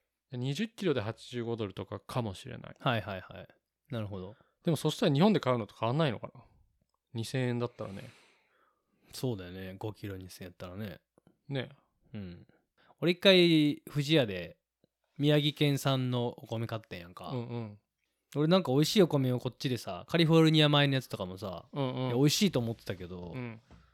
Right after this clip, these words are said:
Speaker 2: めっちゃ美味しかったね、それ。
Speaker 1: 日本の？
Speaker 2: <laughs>
Speaker 1: いや、美味しいよね。
Speaker 2: ちょっと忘れてた。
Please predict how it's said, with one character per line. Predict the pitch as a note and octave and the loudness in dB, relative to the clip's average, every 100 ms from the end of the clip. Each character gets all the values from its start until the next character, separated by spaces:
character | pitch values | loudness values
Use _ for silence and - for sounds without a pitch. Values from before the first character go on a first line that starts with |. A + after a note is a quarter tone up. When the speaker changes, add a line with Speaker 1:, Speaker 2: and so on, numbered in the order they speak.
| _ _ _ _ _ - | _ _ _ _ _ -8
Speaker 2:
め | A#2 C3 | -2 -2
っ | - | 4
ち | C4 | 6
ゃ | |
美 | |
味 | F3 | 6
し | |
か | - | 4
っ | |
た | - F2 | -6 -8
ね、 | E2+ | -16
そ | - | -14
れ。 | - - | -14 -6
Speaker 1:
日 | C3 | 2
本 | A#2 A#2 | 4 6
の？ | E3+ | 6
Speaker 2:
<laughs> | |
Speaker 1:
い | C#3 F#3+ - E3 - | 8 6 6 2 4
や、 | A#2 | 6
美 | C3+ | 6
味 | |
し | E3 | 6
い | A3 | 4
よ | B2 | 4
ね。 | G2+ | 4
Speaker 2:
ち | |
ょ | D#4 | 6
っ | |
と | G3 | 8
忘 | F#3+ A3+ | 8 8
れ | A#3 | 6
て | G#3+ | 6
た。 | F#3 A2 | 2 0